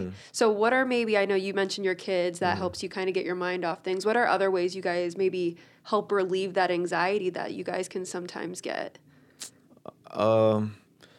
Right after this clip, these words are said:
Speaker 1: I don't know, maybe A G could tell you for him, but, like, for me, um, I don't know, just maybe go and get some shots up or something like that, maybe. Like, see, you know, just to see a couple shots go in.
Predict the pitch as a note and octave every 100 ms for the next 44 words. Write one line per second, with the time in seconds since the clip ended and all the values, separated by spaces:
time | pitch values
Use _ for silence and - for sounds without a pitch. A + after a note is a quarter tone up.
0 | - _ _ _ _ _ - - G#2 A2+
1 | A2 G#2+ G#2+ G#2+ G#2 G#2 G2 G2 - -
2 | - - G2+ G2 F#2 F#2+ A2+ G2+ F#2 F#2
3 | F#2 F#2 F#2+ A2+ A2+ G#2 G#2 - G2 F#2
4 | F2 F2 - _ _ _ _ _ _ -
5 | A#2 A#2 A#2 G#2 G2+ G#2+ G#2+ G#2+ G2+ -
6 | - _ - F#2+ G2+ G#2 G#2+ G2+ G2 -
7 | G2+ G#2 B2 A2+ A2 A#2 A#2+ A#2 A2+ A2+
8 | B2 A#2+ G#2+ A#2+ B2 A#2+ G2+ G2 - -
9 | - A#2+ A2+ - - A2 F#2 F2+ F2 G2
10 | - G2 - A2 F#2+ G#2+ G2 - G#2 G2+
11 | G2+ G#2 A2